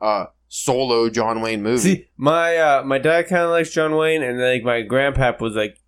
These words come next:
Speaker 2: "Oh, anything, anytime it w-, the T V was on, it was Westerns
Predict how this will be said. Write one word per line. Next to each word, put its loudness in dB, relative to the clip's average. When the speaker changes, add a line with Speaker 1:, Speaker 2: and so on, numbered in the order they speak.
Speaker 2:
"Oh, 2
anything, -2
anytime 2
it 2
w-, -4
the -6
T 0
V 0
was 0
on, 0
it -4
was -10
Westerns -6